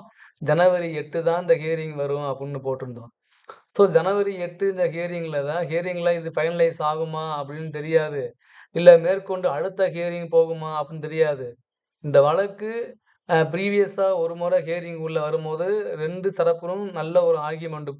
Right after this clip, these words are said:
பண்ணாங்க. நம்ம அத, அ, வீடியோவா அப்லோட் பண்ணியிருந்தோம். அதாவது ஐ டி ஐ தரப்பினரும், அ, டிப்ளமோ பி இ தரப்பினரும் ரெண்டு பக்கமும் அவங்க தரப்புல உள்ள நியாயங்களை வந்து அவங்க மேற்கோள் காட்டினாங்க. அது அப்படி இருக்கும்போது க-, டைம் அதிகமானனால அடுத்து அந்த வழக்கை ஒத்தி வச்சிட்டாங்க.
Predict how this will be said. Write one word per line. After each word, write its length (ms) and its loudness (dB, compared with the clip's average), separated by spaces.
பண்ணாங்க. 540 2
நம்ம 220 -8
அத, 160 -6
அ, 120 -2
வீடியோவா 400 4
அப்லோட் 380 -4
பண்ணியிருந்தோம். 520 -8
அதாவது 360 6
ஐ 140 -2
டி 180 -12
ஐ 160 -4
தரப்பினரும், 680 -2
அ, 80 4
டிப்ளமோ 540 0
பி 160 -8
இ 60 -6
தரப்பினரும் 600 -4
ரெண்டு 280 0
பக்கமும் 420 -2
அவங்க 300 2
தரப்புல 340 0
உள்ள 160 2
நியாயங்களை 440 -2
வந்து 260 -4
அவங்க 240 0
மேற்கோள் 380 2
காட்டினாங்க. 520 -4
அது 160 6
அப்படி 260 2
இருக்கும்போது 640 -2
க-, 280 2
டைம் 260 -2
அதிகமானனால 720 -4
அடுத்து 340 -2
அந்த 120 -4
வழக்கை 280 0
ஒத்தி 200 -4
வச்சிட்டாங்க. 440 -4